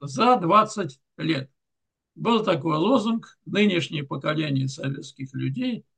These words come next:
будет жить при коммунизме». Ну, надо сказать, что хотя я был, э, тогда в таком, э, отроческом возрасте, но я, э, никогда не верил,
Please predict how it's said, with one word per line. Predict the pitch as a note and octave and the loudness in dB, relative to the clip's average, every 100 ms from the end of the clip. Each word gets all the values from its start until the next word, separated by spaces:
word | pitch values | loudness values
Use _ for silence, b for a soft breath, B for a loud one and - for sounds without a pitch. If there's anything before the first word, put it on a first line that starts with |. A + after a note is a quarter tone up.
| _ _ - | _ _ -8
будет | C3 A#3 A3 G#3 | 0 2 2 0
жить | C3+ F3+ G#3 | 0 -2 -2
при | - E3+ | -2 0
коммунизме». | F3+ F3 F#3 B2 - C3+ _ _ _ _ _ _ _ _ _ _ _ _ _ _ | 0 -4 -2 -4 -6 -16 _ _ _ _ _ _ _ _ _ _ _ _ _ _
Ну, | E3+ A#3 D4+ | 0 2 2
надо | F3 G#3+ B3 G#3+ | 4 6 6 2
сказать, | - G3+ G#3 A3 | 2 2 4 0
что | - F3+ | 0 -4
хотя | F3 F#3+ A3+ G3+ | 0 0 2 2
я | F#3 | 2
был, | F3 F#3+ F3 D3 C#3 C#3 | 2 0 -2 -4 -6 -8
э, | C3+ C3 _ _ _ | -12 -20 _ _ _
тогда | E3 D#3+ E3 D#3 C3 _ _ _ _ _ | -4 0 2 2 0 _ _ _ _ _
в | C#3+ C#3+ | -10 -4
таком, | F3+ D3 F#3 D#3+ | -2 0 2 2
э, | D3 C#3+ C#3 C#3 - | 2 0 0 -2 -2
отроческом | G3 D3+ D3 C3+ - D3+ D#3 | -2 -2 -4 -6 -8 -4 0
возрасте, | B3 A3 D3 C#3 - - - _ _ _ _ _ _ _ | 2 2 -2 -8 -10 -18 -18 _ _ _ _ _ _ _
но | D#3 E3+ | -4 0
я, | F#3 F#3+ A#3 A#3 | 2 4 6 4
э, | - F#3+ F#3+ F#3 F3 E3+ D3 - _ _ _ _ E3+ | 2 0 0 -2 -4 -4 -6 -12 _ _ _ _ -2
никогда | G3 G#3 G#3 F#3 G3+ | 0 2 2 4 4
не | F3 F3 | 4 2
верил, | G3+ A#3+ D#3 C3+ | 2 0 -2 -6